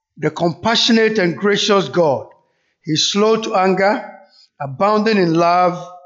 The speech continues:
and in faithfulness." Hallelujah. God is slow to anger. He is a gracious God. He abounds in love and is faithful. The Lord is compassionate.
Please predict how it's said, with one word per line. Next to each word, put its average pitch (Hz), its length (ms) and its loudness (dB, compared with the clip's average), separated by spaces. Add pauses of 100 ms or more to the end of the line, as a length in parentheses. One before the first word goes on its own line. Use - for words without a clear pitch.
(340)
and 156 160 -2
in 147 140 0
faithfulness." 160 960 -2
Hallelujah. 180 800 0 (600)
God 202 360 2
is 180 100 -2
slow 190 300 2
to - 180 -6
anger. 190 540 0 (560)
He 196 40 -6
is 151 160 -2
a 156 80 0
gracious 202 640 0
God. 175 500 0 (540)
He 180 100 -6
abounds 185 560 0
in 160 180 0
love 165 380 2 (760)
and 151 220 0
is 147 260 -2
faithful. 180 1080 -2
The 139 100 -10
Lord 185 480 2
is 156 140 -4
compassionate. 156 760 -4